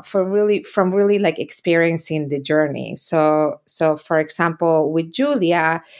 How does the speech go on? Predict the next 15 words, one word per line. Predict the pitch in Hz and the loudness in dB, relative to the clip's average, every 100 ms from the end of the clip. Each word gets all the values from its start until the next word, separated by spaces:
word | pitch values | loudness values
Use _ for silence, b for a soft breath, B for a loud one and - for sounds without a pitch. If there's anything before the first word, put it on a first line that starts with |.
| B B B | B B B
you | 185 | -2
know, | 180 165 160 - | 2 2 0 -2
she | - - | -2 0
always | 180 185 - | 0 0 -2
talked | 175 180 | -2 -2
about | 175 160 | 0 0
the | 156 | -2
challenges | - 156 160 165 165 151 151 - | -4 -2 0 0 0 0 -2 -8
that | 151 147 | -2 -2
she | - 147 | -2 -6
faced | - 165 151 151 - - | -2 0 0 0 -4 -2
as | 147 - | -2 -2
an | 151 151 | -4 -2
older | 160 170 165 | -2 0 0
woman, | 156 196 269 175 160 156 | 0 0 0 2 2 0